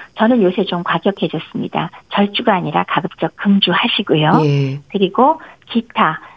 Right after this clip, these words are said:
Speaker 1: 뭐, 간염이라든지, 뭐, 최근에 뭐, 코-, 코로나 일구 같은 거 많았는데, 뭐, 이런 그 독감이라든지 각종 감염을 예방할 수 있는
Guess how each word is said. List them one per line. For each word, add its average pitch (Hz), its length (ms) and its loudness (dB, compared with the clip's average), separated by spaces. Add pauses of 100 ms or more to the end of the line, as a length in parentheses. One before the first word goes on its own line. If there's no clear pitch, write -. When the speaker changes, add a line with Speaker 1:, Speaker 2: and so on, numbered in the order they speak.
(120)
Speaker 1:
뭐, 143 380 -6 (380)
간염이라든지, 190 1300 2
뭐, 147 260 -2
최근에 269 340 2
뭐, 151 200 -2
코-, - 240 -4
코로나 208 560 2
일구 190 280 2
같은 160 300 -2
거 160 80 0
많았는데, 156 760 0
뭐, - 280 -4
이런 131 340 0 (440)
그 - 180 -4
독감이라든지 185 1120 0 (280)
각종 294 600 0 (260)
감염을 233 520 4
예방할 175 420 2 (100)
수 170 60 -8
있는 208 300 0